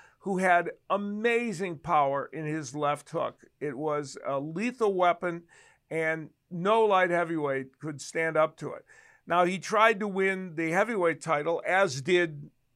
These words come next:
Archie Moore, who fought Rocky Marciano and gave Rocky a, a good battle, uh, before succumbing. Uh,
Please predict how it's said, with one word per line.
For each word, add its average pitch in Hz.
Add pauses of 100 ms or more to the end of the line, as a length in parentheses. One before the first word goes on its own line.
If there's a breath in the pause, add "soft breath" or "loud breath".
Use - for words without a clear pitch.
(100)
Archie 175
Moore, 180
who 151
fought 165
Rocky 160
Marciano 160
and 151
gave 156
Rocky 165
a, 147
a 143
good 151
battle, 165 (340 loud breath)
uh, 156
before 151
succumbing. 165 (840 loud breath)
Uh, 175